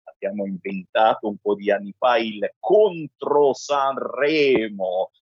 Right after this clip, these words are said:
serate appositamente inventate con Sammy Varin e gli artisti indipendenti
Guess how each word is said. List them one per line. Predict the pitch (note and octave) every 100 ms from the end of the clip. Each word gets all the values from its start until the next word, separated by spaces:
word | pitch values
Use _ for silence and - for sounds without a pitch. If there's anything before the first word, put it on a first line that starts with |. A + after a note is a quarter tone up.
| - F3
serate | - - D#3+ D#3 F#3 G#3+ F3+
appositamente | D3 C3+ - D3 C3 D3+ D3+ D3 A3 A3+ F3+ C#3 B2
inventate | A#2 A#2 A2+ A2+ A#2 A2 - D#3 C#3+ G#2+ - F#2+ - _ _ _ _
con | - F#2+ F#2
Sammy | - A#2+ A#2 A#2
Varin | A2 A2 C#3+ D#3+ C#3+
e | A2 _ _
gli | A2 A2+
artisti | A2+ - F3 D#3+ D3
indipendenti | C#3+ D3 D#3+ E3 E3+ G3+ A3 A#3+